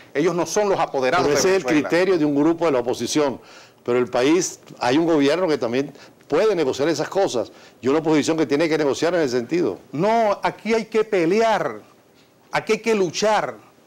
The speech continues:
Speaker 1: aquí hay que salir con un liderazgo a la calle, pero un liderazgo en el cual el país confíe y crea.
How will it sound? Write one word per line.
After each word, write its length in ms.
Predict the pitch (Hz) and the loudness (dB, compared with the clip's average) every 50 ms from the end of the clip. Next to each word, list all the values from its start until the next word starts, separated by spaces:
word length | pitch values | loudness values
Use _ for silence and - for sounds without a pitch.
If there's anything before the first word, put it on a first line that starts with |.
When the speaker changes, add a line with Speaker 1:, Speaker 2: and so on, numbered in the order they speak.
| - - - | -20 -16 -8
Speaker 1:
aquí 200 | - 156 - 226 | -8 -4 -4 -4
hay 40 | 226 | -2
que 100 | 240 - | -2 -4
salir 540 | - 202 185 202 156 185 247 254 240 208 | -2 0 0 0 2 2 2 2 2 0
con 160 | - 190 180 208 | 0 0 0 0
un 100 | 214 208 | 0 0
liderazgo 440 | 208 175 185 208 214 - - 185 175 | 0 0 0 0 0 0 0 0 0
a 20 | |
la 160 | 160 151 139 | 0 -2 -4
calle, 560 | - - 196 196 185 160 143 139 127 107 90 - - _ _ _ _ - | -2 0 0 0 0 -2 -4 -4 -4 -4 -6 -12 -20 _ _ _ _ -4
pero 160 | 170 165 185 | -2 0 0
un 80 | 226 | 0
liderazgo 380 | 226 226 214 196 214 196 220 214 | 0 0 0 0 0 0 -2 0
en 60 | 202 | 0
el 100 | 196 170 | -2 0
cual 160 | - 202 190 | 0 0 0
el 100 | 190 175 | 0 -2
país 260 | - - 156 165 160 - | -2 -2 -2 -2 -2 -2
confíe 460 | - 208 180 156 139 - 208 214 220 | -2 -2 -2 -2 -2 -4 -2 -2 -2
y 160 | 180 - - | -2 -4 -4
crea. 480 | - 208 226 226 214 190 151 113 - | -2 0 2 2 2 2 0 -2 -4